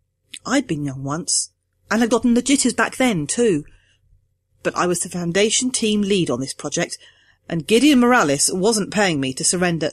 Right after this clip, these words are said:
to a bad case of the creeps. "Get back to work,"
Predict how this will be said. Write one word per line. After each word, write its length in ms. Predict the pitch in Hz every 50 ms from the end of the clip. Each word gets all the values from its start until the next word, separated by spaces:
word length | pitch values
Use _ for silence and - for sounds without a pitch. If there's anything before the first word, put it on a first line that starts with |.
| - -
to 100 | - 170
a 40 |
bad 240 | 165 - 160 156 -
case 240 | - - 147 143 -
of 60 | -
the 60 | -
creeps. 540 | - 254 247 160 131 - - - - - - _ _ _ _ _ _ _ _ _ _ _ _ _ _ _ _ _ _ _ _
"Get 320 | - 220 - - - -
back 180 | - 220 - -
to 140 | - - 214
work," 560 | 180 175 170 151 123 104 - _ - - -